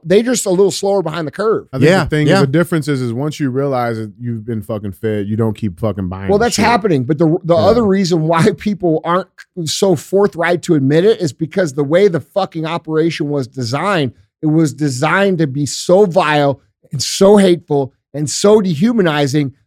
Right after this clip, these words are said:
Speaker 1: that a lot of these people are not willing to admit that they have that in 'em.
Speaker 2: That's real.
Speaker 3: Yeah.
Speaker 2: That's
Speaker 3: And I
Speaker 2: real.
Speaker 3: wonder, it's gotta, like, it's, it's, I almost think what they need is, so I think, so Ron Paul and then later Donald Trump,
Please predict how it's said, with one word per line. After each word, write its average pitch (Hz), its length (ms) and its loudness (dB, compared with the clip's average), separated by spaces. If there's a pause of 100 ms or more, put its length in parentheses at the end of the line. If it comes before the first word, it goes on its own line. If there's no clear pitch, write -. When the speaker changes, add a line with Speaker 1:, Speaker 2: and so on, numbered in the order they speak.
Speaker 1:
that 160 100 4
a 160 40 4
lot 175 220 2
of 247 80 2
these 196 140 -2
people 165 280 -4
are 147 120 2
not 165 240 -2
willing 170 260 2
to 147 120 4
admit 135 300 0
that 127 140 -14
they 139 140 -4
have 139 220 -2
that 123 180 -2
in 135 100 -2
'em. 101 160 -8 (300)
Speaker 2:
That's - 180 -14
real. 85 180 -10 (200)
Speaker 3:
Yeah. 104 260 0 (320)
Speaker 2:
That's - 60 -20
Speaker 3:
And 156 100 4
I 160 40 6
Speaker 2:
real. 156 80 4
Speaker 3:
wonder, 190 260 4
it's 160 160 -2
gotta, 160 240 0
like, 160 340 0
it's, 131 220 -2
it's, 139 240 -2
I 131 80 2
almost 165 320 -2
think 151 320 -2 (320)
what 131 160 0
they 131 340 2
need 143 300 -2
is, 131 280 0 (140)
so - 140 -6
I 156 100 0
think, 196 320 -2 (400)
so 156 180 -2
Ron 156 460 0
Paul 151 600 0 (300)
and 135 240 -2
then 135 360 0 (100)
later 123 320 2
Donald 117 500 0
Trump, 107 460 -4